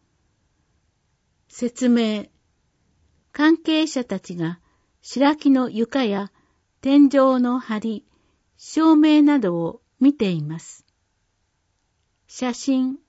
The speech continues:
終わり。決算、審査特別委員。委員長、奈良和聖吾議員。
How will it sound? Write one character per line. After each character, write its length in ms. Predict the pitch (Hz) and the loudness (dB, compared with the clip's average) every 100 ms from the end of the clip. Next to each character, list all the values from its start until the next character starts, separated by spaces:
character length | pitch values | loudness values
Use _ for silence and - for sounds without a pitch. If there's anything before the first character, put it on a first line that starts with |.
| _ - | _ -6
終 180 | 202 | -4
わ 80 | 190 | -4
り。 240 | 190 170 - _ _ _ _ _ _ _ _ _ _ _ _ _ _ _ _ _ _ _ | -8 -12 -14 _ _ _ _ _ _ _ _ _ _ _ _ _ _ _ _ _ _ _
決 260 | - 302 320 | -2 0 0
算、 400 | - 180 165 160 - _ _ _ | -6 -4 -4 -6 -14 _ _ _
審 400 | _ - 330 320 | _ -2 4 4
査 220 | 302 185 170 | 4 -2 -4
特 280 | 196 - | -6 -2
別 320 | 277 302 294 277 | 2 2 2 0
委 80 | |
員。 480 | 269 254 196 147 - _ _ _ _ _ _ _ _ _ _ _ _ _ _ - | 2 2 2 -2 -8 _ _ _ _ _ _ _ _ _ _ _ _ _ _ -2
委 240 | 247 285 | 4 6
員 140 | 302 | 6
長、 460 | 294 - 151 139 - _ _ _ _ _ _ _ _ _ - | 2 -4 -4 -4 -8 _ _ _ _ _ _ _ _ _ -4
奈 260 | 226 269 | 0 2
良 40 | 277 | 2
和 120 | 277 | 0
聖 320 | 294 254 220 | 0 0 0
吾 300 | 160 139 151 - _ - | -2 -6 -10 -14 _ -4
議 260 | 247 220 | 0 0
員。 220 | 151 156 | -2 -6